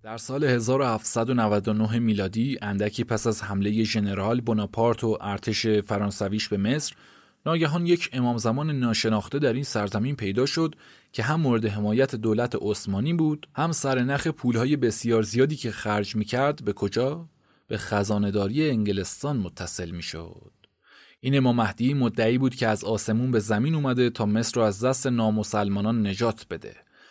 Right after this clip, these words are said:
اما چون این کار در بیابون اتفاق افتاده بود، شاهدی برای این معجزهٔ خودش نداشت. در نزدیک دلتای نیل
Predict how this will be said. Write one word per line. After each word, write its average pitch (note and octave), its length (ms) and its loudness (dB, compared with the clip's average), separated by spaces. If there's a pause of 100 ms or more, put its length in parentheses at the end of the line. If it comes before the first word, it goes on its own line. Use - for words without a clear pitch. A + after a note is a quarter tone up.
(140)
اما E3+ 180 2
چون D#3 180 0
این D#3 100 0
کار C#3+ 240 0
در A#2+ 200 2
بیابون A2 460 0
اتفاق G#2+ 420 0
افتاده G#2 340 -4
بود، E3+ 260 -2 (240)
شاهدی C#3 500 0
برای B2 260 4
این B2 100 2
معجزهٔ A2 540 0
خودش G#2 720 -4
نداشت. - 600 -6 (340)
در C3+ 140 2
نزدیک C3+ 420 2
دلتای B2+ 580 0
نیل D3 420 0